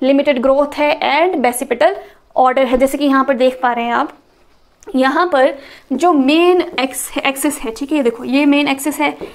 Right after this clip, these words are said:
ये main axis है, ये main axis है। तो ये जो है, यहाँ पर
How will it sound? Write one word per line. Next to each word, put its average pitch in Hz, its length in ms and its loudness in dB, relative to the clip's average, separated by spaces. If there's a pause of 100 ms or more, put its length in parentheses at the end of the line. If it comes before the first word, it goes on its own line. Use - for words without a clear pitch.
(100)
ये 254 220 2
main 294 200 4
axis 269 400 -6
है, 254 220 -2
ये 285 140 2
main 277 280 2
axis 277 340 -6
है। 330 120 0 (260)
तो 277 60 0
ये 302 300 2
जो 330 100 0
है, 320 140 2
यहाँ 285 360 0
पर 302 100 4